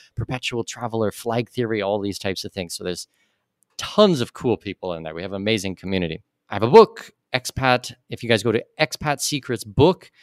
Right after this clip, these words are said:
it will redirect you to the Amazon link, expat secrets book dot com. Um, my main business is consulting. So what I do is I help mostly Americans and Canadians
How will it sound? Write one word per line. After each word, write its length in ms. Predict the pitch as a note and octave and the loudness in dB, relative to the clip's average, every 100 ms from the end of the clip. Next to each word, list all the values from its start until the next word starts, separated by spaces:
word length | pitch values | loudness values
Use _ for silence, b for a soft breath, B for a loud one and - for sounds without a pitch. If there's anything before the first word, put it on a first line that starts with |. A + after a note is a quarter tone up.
| b b | b b
it 120 | A2 | -2
will 180 | G#2 A2 | 2 2
redirect 600 | G#2+ A2+ G#2+ A2+ - - | 2 0 4 2 2 -4
you 360 | A2 A2 G#2+ A#2 - | 2 4 2 0 -8
to 300 | - G#2 G2 | -2 0 2
the 160 | G2 | 2
Amazon 460 | G#2 A#2 A2+ A#2 A2+ | 2 2 2 0 0
link, 400 | A#2+ F3 F3 - _ - | -2 -4 -6 -18 _ -18
expat 300 | - G#2+ G#2+ | -12 -12 -10
secrets 380 | - - F#2+ - | -10 -8 -8 -2
book 240 | C#3+ - | -2 0
dot 200 | A2 G2+ | -4 -4
com. 380 | - D#3+ E3+ E3 B B B B B | -2 0 0 -4 B B B B B
Um, 360 | A#2 A#2+ C3 C3+ | 6 8 8 4
my 200 | B2 C#3+ | 4 6
main 420 | D3 C#3+ E3+ A3 D#3+ | 6 8 8 8 8
business 460 | D3+ C3+ D3+ - - | 6 8 4 4 -2
is 360 | C3+ B2+ A#2 - | 2 4 2 -2
consulting. 480 | A#2+ F#2 E2 - - _ | -4 -4 -4 -8 -20 _
So 300 | - G#2+ G2 | -2 2 4
what 360 | G#2+ A2 G2 A2+ | 2 -2 2 2
I 80 | |
do 320 | A#2+ G#2 G2+ B2 - | 4 2 2 -2 -6
is 720 | G2+ F#2 F2+ F2+ F2+ F2+ E2+ - | -4 -2 0 0 -2 -2 -6 -8
I 140 | G2 F2 | -6 -4
help 300 | F2+ F#2 _ _ _ | -4 -6 _ _ _
mostly 440 | F#2+ G#2 - A#2 | -2 0 0 -2
Americans 640 | G#2+ F#2+ A2+ D#3 F#3 F#3+ - - | 2 8 8 8 4 2 -2 -6
and 280 | G#2 G2 - | -6 -6 -8
Canadians 580 | - A#2+ C#3 D3 C3 | 2 2 4 0 -2